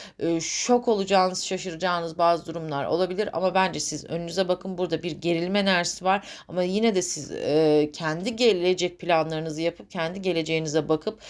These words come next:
eee, kendi yolunuzu çizmeniz sizin için daha faydalı olacaktır. Olumsuza değil, olumluya odaklanırsanız burada çünkü Ay büyüyen fazla ve size bu fırsat getirecektir. Eee, şansınızın arttı çünkü şans evinde aynı zamanda Ay bu dönemde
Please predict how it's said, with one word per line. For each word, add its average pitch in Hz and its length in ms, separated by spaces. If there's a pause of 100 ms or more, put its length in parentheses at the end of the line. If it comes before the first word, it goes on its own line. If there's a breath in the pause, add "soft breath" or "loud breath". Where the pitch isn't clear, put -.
(260 loud breath)
eee, 165 200
kendi 180 340
yolunuzu 165 440
çizmeniz 175 520
sizin 185 340
için 147 280
daha 151 160
faydalı 180 400
olacaktır. 175 720 (260 loud breath)
Olumsuza 165 640
değil, 208 200
olumluya 185 440
odaklanırsanız 175 880
burada 156 220
çünkü 170 240
Ay 170 320
büyüyen 185 320
fazla 185 480 (280 loud breath)
ve 151 60
size 175 320
bu 208 80
fırsat 214 520
getirecektir. 151 840 (320 loud breath)
Eee, 165 240
şansınızın 185 640
arttı 165 380
çünkü 170 220 (120)
şans 208 260
evinde 147 560
aynı 151 380
zamanda 147 540
Ay 143 280
bu 147 80
dönemde 151 640